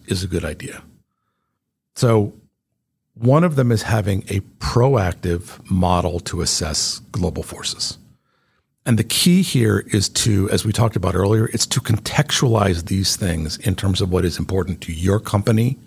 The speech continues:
you know, your sector, your industry. Mm-hmm. And to think about this in terms of three levels. And this is sort of how we tend to do analysis, right? There's the what,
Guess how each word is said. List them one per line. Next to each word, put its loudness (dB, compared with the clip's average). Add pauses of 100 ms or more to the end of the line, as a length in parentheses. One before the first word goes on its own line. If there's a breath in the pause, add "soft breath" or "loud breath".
(760 soft breath)
you -6
know, 0
your 2
sector, 0
your 2
industry. -6
Mm-hmm. -20 (1040)
And 4
to -2
think 2
about 2
this 2
in 2
terms 0
of -4
three 0
levels. -2
And 0
this 0
is -2
sort 2
of -2
how 2
we 0 (100)
tend -2
to -4
do -2
analysis, -2
right? -4 (100)
There's -4
the -2
what, 0